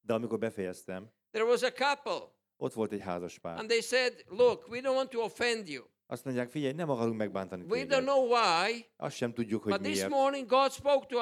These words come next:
Speaker 2: us that there'll be somebody in the church that we don't know, and we should give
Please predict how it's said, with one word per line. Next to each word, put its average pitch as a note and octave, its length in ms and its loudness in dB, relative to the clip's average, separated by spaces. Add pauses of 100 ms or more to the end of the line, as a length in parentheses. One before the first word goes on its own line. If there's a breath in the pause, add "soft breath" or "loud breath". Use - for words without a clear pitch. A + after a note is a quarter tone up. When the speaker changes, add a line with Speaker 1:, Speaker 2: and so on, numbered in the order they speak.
(120)
Speaker 2:
us F3 100 -4
that G#3 160 -8
there'll C4 220 0
be B3+ 80 -10
somebody B3+ 440 -2
in A#3 80 -10
the A3 80 -4
church A#3+ 320 0
that G#3+ 180 -6
we B3 140 -10
don't A#3+ 240 -2
know, A#3 300 0
and E3+ 160 -4
we A#3 120 -6
should G3+ 220 -8
give A#3+ 140 -4